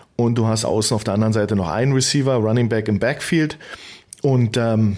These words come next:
ja, die Rams spielen so eine Art Square-Ins Whip mit den beiden Äußeren. Äh, also der Äußerste rennt so eine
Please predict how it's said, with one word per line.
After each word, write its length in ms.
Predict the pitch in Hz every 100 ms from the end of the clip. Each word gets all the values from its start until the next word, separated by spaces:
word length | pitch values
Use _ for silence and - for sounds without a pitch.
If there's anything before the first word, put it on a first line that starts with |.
| 101
ja, 180 | 101
die 80 | 147
Rams 280 | 101 113 139
spielen 260 | - 135 123
so 60 |
eine 140 | 123 107
Art 220 | 110 110
Square-Ins 760 | - - 120 139 139 131 113 -
Whip 400 | 107 147 151 - - -
mit 220 | 123 113
den 140 | 117
beiden 240 | 110 110 110
Äußeren. 560 | 123 151 165 165 170 - - - - -
Äh, 60 | 123
also 420 | 113 107 107 110
der 160 | 104 90
Äußerste 400 | 113 - - 107
rennt 140 | 107
so 60 | 110
eine 300 | 107 101